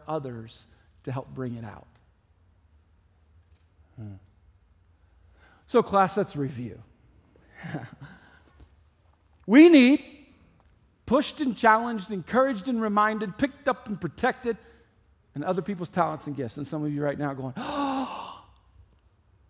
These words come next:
that's my B F F." I'm gonna text. You're, right now you're like, "I just want you to know the pastor just said what we need, and you're everything.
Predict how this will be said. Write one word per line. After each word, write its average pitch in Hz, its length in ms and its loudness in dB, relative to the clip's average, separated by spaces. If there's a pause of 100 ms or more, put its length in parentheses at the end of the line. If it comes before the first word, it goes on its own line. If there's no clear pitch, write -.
(280)
that's - 260 -6
my 247 140 -8
B 330 260 0
F 320 200 -8 (200)
F." - 220 -18 (1300)
I'm 339 80 -4
gonna 311 120 2
text. - 480 -10 (400)
You're, 262 100 -4 (140)
right 330 140 6
now 339 100 8
you're 294 160 6
like, 233 140 4 (360)
"I 403 80 -2
just 381 160 -4
want 311 180 2
you 302 60 4
to 339 60 8
know 330 40 4
the 320 60 0
pastor 330 400 -2
just 254 220 -2
said 277 180 6
what 240 160 -2
we 262 140 4
need, 269 280 4
and 262 140 0
you're 370 260 6
everything. 349 760 0